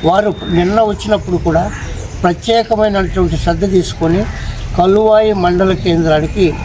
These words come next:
సిహెచ్సి వచ్చే విధంగా తప్పక కృషి చేస్తాను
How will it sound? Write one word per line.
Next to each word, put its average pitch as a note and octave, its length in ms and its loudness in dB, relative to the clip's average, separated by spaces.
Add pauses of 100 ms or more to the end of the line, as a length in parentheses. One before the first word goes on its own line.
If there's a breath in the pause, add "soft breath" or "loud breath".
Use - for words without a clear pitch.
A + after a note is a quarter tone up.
(260)
సిహెచ్సి G#3+ 600 2
వచ్చే F3 340 2
విధంగా E3+ 520 2 (200)
తప్పక G#3 460 -2
కృషి F#3+ 400 -4 (120)
చేస్తాను E3+ 680 0